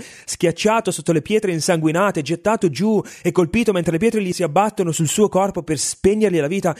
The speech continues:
ed egli guarda in alto e dice: "Non imputar loro questo peccato". E credo che la profondità della testimonianza di Stefano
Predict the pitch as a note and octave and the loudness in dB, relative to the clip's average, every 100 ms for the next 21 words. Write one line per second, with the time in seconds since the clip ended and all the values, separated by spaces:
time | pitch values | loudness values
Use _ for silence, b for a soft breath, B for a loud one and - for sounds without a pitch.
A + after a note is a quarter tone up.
0 | B - E3 E3+ C3+ G3 A#3+ G#3 G3 F#3+ | B -4 -2 0 2 2 2 2 0 0
1 | E3+ D#3 C3 F3 G3+ F3+ D3+ C#3 F#3+ F#3+ | -2 -2 0 2 2 0 -4 0 2 2
2 | F#3 D#3+ G3 F3+ E3+ F3+ - D#3+ C3+ F3+ | 2 2 2 2 0 -2 0 -2 2 2
3 | F3 E3 B B D#3 A3 F#3+ D#3+ D#3+ E3+ | 2 -2 B B -4 -2 0 0 -2 -2
4 | F3 F3+ G3+ A3 D#3+ D3+ D#3+ F3+ A3 D#3+ | -2 0 0 0 -2 -4 -2 -2 0 0
5 | - B3 F#3 | 0 2 2